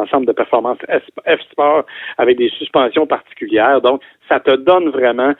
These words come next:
une conduite qui est plus agressive, qui est plus dynamique. Et t'as ce qu'on appelle la direction arrière dynamique,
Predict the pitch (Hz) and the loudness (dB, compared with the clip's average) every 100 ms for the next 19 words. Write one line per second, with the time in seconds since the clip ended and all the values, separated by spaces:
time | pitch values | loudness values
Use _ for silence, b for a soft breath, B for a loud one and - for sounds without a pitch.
0 | b - 139 139 - 135 120 156 - - | b -6 0 2 2 0 2 -2 -2 -4
1 | 131 - 151 131 123 113 104 143 147 131 | -4 -4 2 2 2 -2 -2 0 0 0
2 | - - 131 123 117 113 113 196 - B | -4 -6 -10 -12 -8 -6 0 0 0 B
3 | B B _ 208 277 349 _ _ - 214 | B B _ 4 4 2 _ _ -2 4
4 | 220 - - 165 139 135 196 143 123 151 | 4 2 -4 -2 -2 4 4 4 2 2
5 | 156 - 185 123 135 151 135 131 123 107 | 2 0 0 2 4 4 0 -4 -6 -4
6 | 139 | -4